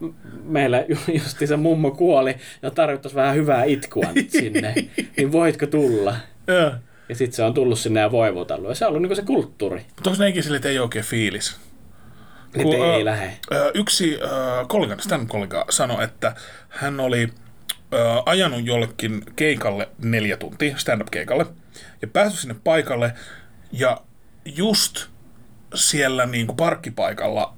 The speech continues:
Speaker 2: saanut sit tekstarin, että hänen mummonsa on kuollut, jota hän niinku rakasti hyvin paljon.
Speaker 1: Oi, oi.
Speaker 2: Ja sitten tuli just se tilaaja siinä, että no niin, nyt pitää nopeasti päästä, että tää on myöhässä, brr, brr, nyt.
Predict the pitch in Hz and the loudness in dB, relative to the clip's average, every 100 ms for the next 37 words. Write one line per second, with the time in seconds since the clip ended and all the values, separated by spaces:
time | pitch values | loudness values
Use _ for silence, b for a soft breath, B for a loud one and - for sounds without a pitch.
0 | - - - 127 113 104 - 120 - 143 | -12 -2 0 2 0 0 0 -2 -2 -2
1 | 131 - 110 107 98 101 104 - - 107 | -2 -2 -2 -2 -4 -6 -8 -6 -2 -2
2 | - B B - - 180 170 147 120 110 | -4 B B -8 -2 2 2 0 -2 -8
3 | b b b b - - - - 143 135 | b b b b -20 -20 -14 -4 -2 0
4 | 120 113 113 110 - 123 190 123 98 131 | 0 -2 -2 -4 -4 -2 0 0 -2 -8
5 | 120 123 123 120 147 156 - 123 123 120 | -4 -2 -2 0 0 0 -2 -4 -4 0
6 | 165 117 - - 107 76 71 - - B | 0 0 -8 -14 -12 -10 -12 -16 -20 B
7 | B B B 160 151 147 - 190 180 165 | B B B -2 0 0 0 -2 -2 -2
8 | 160 156 - - - 208 214 160 185 165 | 2 2 0 -8 -4 -2 -2 0 2 4
9 | 123 120 131 117 110 180 185 170 170 170 | 2 0 0 0 2 2 2 2 0 0
10 | 160 160 160 - - 139 - 131 156 143 | 0 2 0 -2 -2 -2 -2 -4 0 0
11 | 151 160 135 147 160 147 147 139 143 127 | 2 0 0 0 0 2 2 2 -2 -8